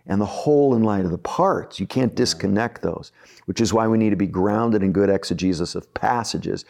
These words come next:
Speaker 1: drawing the correct meaning out.
Speaker 2: Maybe
Speaker 1: But a w-
Speaker 2: define that word just
Speaker 1: Yeah,
Speaker 2: in case
Speaker 1: it,
Speaker 2: someone
Speaker 1: it,
Speaker 2: doesn't
Speaker 1: it,
Speaker 2: know.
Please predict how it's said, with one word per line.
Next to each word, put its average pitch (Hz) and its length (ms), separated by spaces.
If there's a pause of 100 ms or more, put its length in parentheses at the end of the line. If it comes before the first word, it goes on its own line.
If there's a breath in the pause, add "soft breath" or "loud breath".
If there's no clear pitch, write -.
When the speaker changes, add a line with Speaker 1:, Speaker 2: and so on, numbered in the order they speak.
(160 loud breath)
Speaker 1:
drawing 104 280
the 95 80
correct 98 320
meaning 98 460
out. 80 300 (420 loud breath)
Speaker 2:
Maybe 110 100
Speaker 1:
But 117 60
a 120 40
w- 117 200
Speaker 2:
define 98 220
that 87 200
word 90 280
just 95 100
Speaker 1:
Yeah, 120 180
Speaker 2:
in 90 60
case 90 140
Speaker 1:
it, - 20
Speaker 2:
someone - 200
Speaker 1:
it, 143 40
Speaker 2:
doesn't 127 160
Speaker 1:
it, 123 60
Speaker 2:
know. 82 200